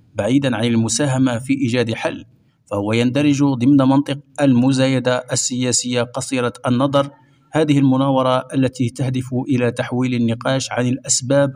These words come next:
العميقة للأزمة لا تنطلي على أحد. وبالنسبة للوزارة فإن القرار يتنافى مع السجل النموذجي للمغرب فيما يتعلق بالتعاون في مجال الهجرة مع الاتحاد الأوروبي. هؤلاء الذين يحاولون انتقاد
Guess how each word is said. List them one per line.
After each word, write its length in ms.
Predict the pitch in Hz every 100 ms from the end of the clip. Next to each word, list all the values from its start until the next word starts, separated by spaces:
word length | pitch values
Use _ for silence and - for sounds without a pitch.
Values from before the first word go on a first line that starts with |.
| -
العميقة 600 | 127 107 120 135 131 123
للأزمة 640 | 117 117 120 147 151 147 147 113
لا 260 | 120 135
تنطلي 500 | 123 131 120 120 113
على 180 | 110 110
أحد. 360 | - - - 107 _ _
وبالنسبة 500 | 131 160 226 196 165
للوزارة 460 | 156 143 139 156 151
فإن 320 | 143 147 151
القرار 400 | 139 147 139 143
يتنافى 580 | 123 127 139 139 135 135
مع 160 | 123 120
السجل 520 | - 131 127 139 139 131
النموذجي 600 | 123 120 127 131 127 123
للمغرب 460 | 117 107 131 143
فيما 320 | 131 135 131 120
يتعلق 600 | 117 117 120 135 131 117
بالتعاون 680 | 123 135 131 127 127 123 113
في 200 | - 131
مجال 440 | 120 131 127 123
الهجرة 540 | 131 110 135 131 127
مع 200 | 123 117
الاتحاد 520 | 117 139 - 127 120 110
الأوروبي. 540 | 117 120 160 160 104 _ _ _ _ _
هؤلاء 580 | 131 156 160 165 156 156
الذين 380 | 147 139 139 147
يحاولون 640 | 135 - 139 127 127 135
انتقاد 560 | 123 120 123 135 131